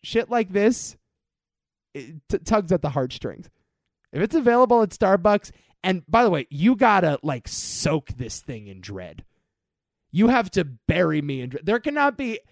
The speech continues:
a, a hint of optimism in these albums. But if you give me, like, a breathy, atmospheric, just slog of a record, but it's sung by a young woman and it's available at Starbucks,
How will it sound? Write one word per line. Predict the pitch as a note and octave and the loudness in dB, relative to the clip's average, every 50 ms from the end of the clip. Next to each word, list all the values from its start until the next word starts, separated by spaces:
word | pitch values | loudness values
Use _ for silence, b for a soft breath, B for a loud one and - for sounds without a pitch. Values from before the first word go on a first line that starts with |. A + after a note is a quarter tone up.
| _ _ _ _ _ _ - | _ _ _ _ _ _ -8
a, | F3+ F3+ F3+ - - | -8 -8 -8 -8 -6
a | F#3+ F3 D#3+ D#3+ | -4 -2 -2 -2
hint | D#3 - - E4 B3+ B3+ B3+ - | -2 -2 0 0 0 0 0 0
of | E4 - - | 0 0 0
optimism | - G3 F#3+ E3+ - - D#3+ D3+ D3 C#3+ C#3 - B2 G#2 - - _ _ _ _ _ _ _ _ _ _ _ _ _ | 0 -2 -2 -2 -2 -4 -4 -2 -2 -2 -2 -4 -6 -8 -10 -16 _ _ _ _ _ _ _ _ _ _ _ _ _
in | - G3 G3 | -2 0 2
these | F#3+ F#3 E3 D3 | 2 4 4 2
albums. | D#3 B2+ B2 A#2+ A2+ G#2 F2+ - - - - _ _ _ _ _ _ _ _ _ _ _ _ | 2 0 -4 -10 -12 -14 -16 -18 -20 -20 -20 _ _ _ _ _ _ _ _ _ _ _ _
But | - F#3+ | 2 2
if | F#3+ F3 E3 D3+ | 2 2 2 2
you | F#3+ C4+ E4 | 2 2 4
give | E4 - D#4 D#4 E4+ | 4 2 2 2 2
me, | D4+ D4+ D4+ D4 C#4 | 2 0 0 0 0
like, | A#3+ G3+ E3+ D#3 - - | -2 -2 -2 -2 -2 -4
a | C#3+ B2 | -6 -6
breathy, | B2 A#2+ C#3 C#3+ D3 F3 F#3+ G#3+ - - B3+ A#3+ A#3+ A#3+ A#3 A#3+ A#3 B3+ F#3 - _ _ _ _ _ _ _ _ _ - | -6 -2 0 0 2 2 2 0 0 -2 -4 -4 -4 -2 -2 0 -2 -2 -2 -6 _ _ _ _ _ _ _ _ _ -2
atmospheric, | F#3 G#3 A#3 - A3 A#3+ A3+ - - - - - A#3+ A3 G#3+ G#3+ G#3+ A3 A3 A3 - _ - - - - - - _ _ _ _ _ _ _ _ _ _ _ _ _ _ _ _ _ _ _ _ _ _ _ C#3+ | 0 0 0 2 0 0 -2 -2 -4 -10 -6 -4 0 2 4 4 4 4 2 0 -2 _ -14 -14 -14 -14 -16 -18 _ _ _ _ _ _ _ _ _ _ _ _ _ _ _ _ _ _ _ _ _ _ _ -18
just | B2+ - D3+ A3 G3+ F#3 - - - - | -10 -4 -2 -2 -2 -2 -4 -8 -14 -16
slog | - - - - - - D#3+ D3+ E3+ F3 F3 F3 F#3 G#3 A#3 A#3+ G3 | -14 -12 -10 -8 -8 -8 -6 -2 2 2 4 4 6 4 4 4 4
of | G#3 F#3+ | 4 6
a | F3 F3+ | 6 6
record, | D#3+ D#3+ E3 F#3+ - A#3+ A#3+ C4 C4+ A#3+ A#3+ - _ _ _ _ _ - _ | 6 4 4 2 2 2 2 4 2 2 0 -4 _ _ _ _ _ -2 _
but | - F#3 | 0 2
it's | F3+ D#3 - | 2 -2 -4
sung | - - - G#3+ A3 A#3 A#3 | -2 2 2 2 2 2 0
by | G3 A3 G#3+ | 0 2 2
a | G#3 G3 | 2 2
young | F3+ D#3 F3+ F3+ F#3+ F#3 | 2 0 0 0 0 2
woman | F3 F3+ F#3 F#3+ G3+ G3+ | 4 4 4 4 0 -2
and | F#3+ E3 F3+ | -2 -4 -6
it's | D3+ - F3 | -4 -2 -4
available | D3+ C3 D#3+ D#3+ F3 F#3+ F#3+ E3+ G3+ F#3 | -2 0 0 0 0 2 2 2 2 2
at | F3 D#3+ | 2 -2
Starbucks, | - - - - E3 E3+ F#3 E3+ A3 A#3 C4 - - - - - | -4 -4 -2 0 2 2 2 2 2 2 2 0 -2 -8 -10 -10